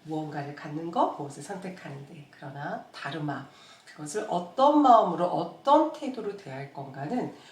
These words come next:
온전히 나의 선택이고 나의 자유입니다. 그죠? 지난번에 카드의 까르마 법칙의 해답 보여드린다고 말씀을 드렸었는데요.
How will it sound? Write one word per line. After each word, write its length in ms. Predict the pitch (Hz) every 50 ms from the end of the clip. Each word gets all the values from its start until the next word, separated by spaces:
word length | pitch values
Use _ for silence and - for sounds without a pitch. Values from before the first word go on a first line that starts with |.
| - _ _ -
온전히 920 | 190 190 208 208 208 208 196 - 208 190 190 165 156 165 175 175 147 - - - _ _ -
나의 320 | 135 131 131 143 147 151
선택이고 880 | 147 - 147 135 - - - - 135 135 131 - 277 - - - - _
나의 240 | - 143 135 131 143 -
자유입니다. 640 | - - - 135 139 143 139 - 180 - - - - - _ _ _ _ _
그죠? 320 | - 170 147 - 254 302 - - - - - - - -
지난번에 720 | 185 180 - 208 208 214 214 214 208 208 208 202 196 196
카드의 500 | - - 240 226 220 - 208 190 185 180
까르마 440 | - 233 247 269 277 262 226 196 180
법칙의 460 | 156 151 147 - - - 151 147 147
해답 520 | 143 233 - 175 165 214 240 - - - - - - - - - _ -
보여드린다고 720 | 190 180 180 175 - - 180 175 170 170 160 156 156 165
말씀을 400 | 151 151 151 156 - - 170 165
드렸었는데요. 880 | 156 - 180 180 - - 180 175 170 160 160 185 220 262 240 165 - -